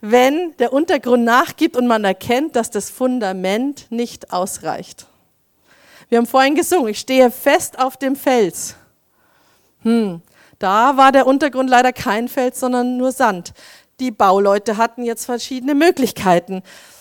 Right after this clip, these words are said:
Erste Möglichkeit, den Turm zurückbauen und woanders auf einem neuen, festen Fundament neu beginnen. Zweite Möglichkeit, korrigieren,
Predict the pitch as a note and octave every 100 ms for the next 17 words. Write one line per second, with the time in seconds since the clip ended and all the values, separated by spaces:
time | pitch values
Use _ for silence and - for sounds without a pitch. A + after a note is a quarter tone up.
0 | _ _ _ B3 A#3+ - C4 B3+ C4+ D#4
1 | - F4 G#4+ - - - _ _ _ _
2 | B3 A3+ - A3 F#3 - A3+ D#4 - E4
3 | F4+ A4+ A4+ _ _ _ B3 A3+ G#3+ -
4 | A#3+ F#4+ G#4 G4 G3 F#3+ F#3+ F#3 F#3 G#3
5 | C4 D4+ E4+ E4 - A#3+ B3 - - C#4
6 | C#4 C4+ - _ - G3+ G3 F3+ G3 G#3+
7 | B3 - F#3+ G#3 G3+ G3 F3 D3+ - _
8 | - _ _ _ _ _ _ _ _ -
9 | _ _ - A#3 A#3+ C4 C#4+ D4+ D#4+ -
10 | E4+ E4 G#4 - - _ _ _ _ _
11 | _ _ _ - C4 B3 A3+ A#3+ C4 C#4+
12 | F#4+ G4+